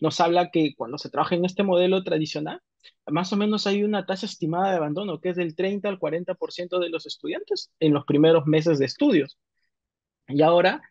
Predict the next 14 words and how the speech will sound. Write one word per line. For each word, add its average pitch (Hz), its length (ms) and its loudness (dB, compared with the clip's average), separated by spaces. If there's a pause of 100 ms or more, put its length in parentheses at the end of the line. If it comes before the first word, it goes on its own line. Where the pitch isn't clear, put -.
(260)
eh, 147 400 2
según 175 760 0
Carles 180 380 -2
Moreno, 160 440 -4 (220)
no, 165 380 -4
More-, 156 680 2
Monereo, 160 640 -2 (180)
nos 156 260 -2
habla 175 340 -2
en 151 240 -4
una, 165 580 -6
este, 127 600 -10 (320)
en 147 100 2
una, 160 520 -2